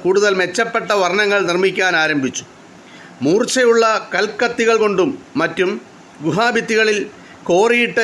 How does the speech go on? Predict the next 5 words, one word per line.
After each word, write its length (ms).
ചിത്രങ്ങളിലേക്ക് 680
ചായം 360
ശക്തിയായി 640
ഊതിപ്പിടിപ്പിക്കുകയാണ് 1040
ചെയ്തിരുന്നത്. 480